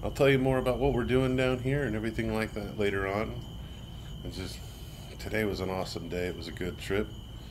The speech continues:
and I definitely, definitely love driving that car today. Still gotta fix the brakes. Still gotta fix the brakes, but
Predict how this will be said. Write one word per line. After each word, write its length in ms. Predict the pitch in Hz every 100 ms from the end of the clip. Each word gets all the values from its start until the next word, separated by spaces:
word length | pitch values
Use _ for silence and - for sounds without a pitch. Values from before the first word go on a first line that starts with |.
| - - - -
and 440 | 80 80 78 78 73 - - - - - - - - - -
I 100 | 82
definitely, 540 | 80 92 82 85 78 78
definitely 360 | - 80 85 80
love 160 | 78 78
driving 260 | 78 76 76
that 160 | 73
car 160 | 76 73
today. 260 | 73 73 71 - - - -
Still 220 | - - 87
gotta 160 | 90
fix 240 | 85 95 -
the 60 |
brakes. 480 | 85 87 78 - - - - -
Still 240 | - 98
gotta 160 | 85 85
fix 240 | 92 78
the 80 | 82
brakes, 400 | 78 71 - - -
but 100 | -